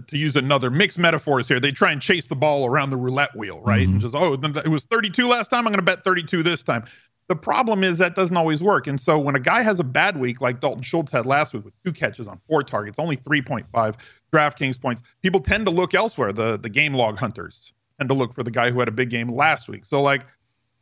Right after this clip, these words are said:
Speaker 1: that's when I wanna get back on 'cause less people are gonna be on him in tournaments. He's had an end zone target in each of his five games prior to week fifteen, uh, and eleven red zone targets in total over that run.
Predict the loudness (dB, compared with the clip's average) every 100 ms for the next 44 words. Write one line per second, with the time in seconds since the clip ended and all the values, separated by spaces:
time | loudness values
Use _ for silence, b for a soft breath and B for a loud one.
0 | _ -2 0 0 0 0 2 0 0 0
1 | 2 0 0 -2 -2 0 -2 0 -4 -2
2 | -2 -2 0 0 2 2 0 0 -2 0
3 | 0 0 -4 _ _ _ _ _ 0 0
4 | 2 2 2 2 2 2 2 2 2 -2
5 | -4 -4 0 0 -2 -10 _ 0 2 2
6 | 2 0 -2 -6 2 2 2 0 0 2
7 | 2 0 -2 -2 -2 _ -8 -4 -4 -6
8 | _ _ _ _ _ -2 2 2 2 0
9 | 0 0 0 0 2 2 2 0 0 0
10 | 0 0 -6 -12 -2 0 2 0 -2 B
11 | _ -2 0 2 2 0 2 2 2 -2